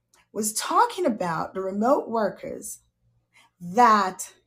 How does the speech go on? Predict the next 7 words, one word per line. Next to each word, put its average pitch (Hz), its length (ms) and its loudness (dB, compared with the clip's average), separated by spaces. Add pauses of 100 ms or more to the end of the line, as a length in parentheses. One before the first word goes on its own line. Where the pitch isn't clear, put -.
(1400)
they 294 580 4
are 214 500 4 (360)
using, 254 480 2
t-, - 140 -6
they're 208 200 0
using 277 300 4
technology, 220 880 0